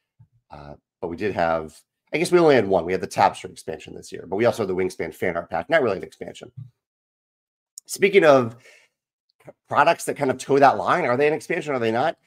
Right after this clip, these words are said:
I am really excited to showcase the Tapestry revised, adjusted, and rebalanced Civilization pack next week. This is, it'll launch on our website,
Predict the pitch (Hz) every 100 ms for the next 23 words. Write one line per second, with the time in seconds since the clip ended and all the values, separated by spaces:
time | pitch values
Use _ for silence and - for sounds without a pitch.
0 | _ _ - 156 151 123 120 107 - 101
1 | 95 90 - _ _ - 113 101 101 98
2 | _ - 117 104 - 95 92 - _ _
3 | - 101 - 95 90 - - 113 98 98
4 | 90 92 95 101 92 - 92 101 95 110
5 | 95 - 98 110 110 104 120 135 117 -
6 | - - 110 98 104 95 98 - 90 101
7 | 87 - 95 92 _ _ _ _ _ 98
8 | 90 127 101 127 113 - 110 107 151 147
9 | 131 123 127 156 160